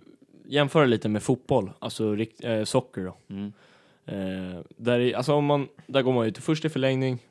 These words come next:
Speaker 1: vanligt spel, och sen blir det straffar. Eh, och då är det sudden straffar, eh, man kan köra, eller så kör man tre, men det är inte så viktigt. Det,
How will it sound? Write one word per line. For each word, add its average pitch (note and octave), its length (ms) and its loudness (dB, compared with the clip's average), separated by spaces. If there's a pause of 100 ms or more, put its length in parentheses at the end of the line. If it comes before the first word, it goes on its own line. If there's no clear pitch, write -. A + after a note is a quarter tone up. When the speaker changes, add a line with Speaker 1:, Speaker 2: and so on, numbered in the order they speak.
Speaker 1:
vanligt A#2+ 300 4
spel, A2 380 -4
och A#2 100 -6
sen G#2+ 140 0
blir G2 80 -4
det G2 80 -6
straffar. G#2 420 -8 (920)
Eh, A2 300 0
och C3+ 200 2
då D#3 120 8
är D3+ 40 8
det C#3 80 6
sudden A#2+ 340 4
straffar, A2+ 520 0 (160)
eh, A1+ 480 -10 (440)
man A#2 120 -4
kan A#2 100 -4
köra, A#2 260 4
eller G#2+ 100 -2
så G#2 60 -8
kör A2+ 140 -2
man G#2 120 -4
tre, G#2+ 280 -2
men B2 120 -2
det C#3+ 80 4
är D3 40 6
inte B2+ 120 -2
så A#2+ 60 -6
viktigt. G#2+ 320 -4
Det, C3 240 -2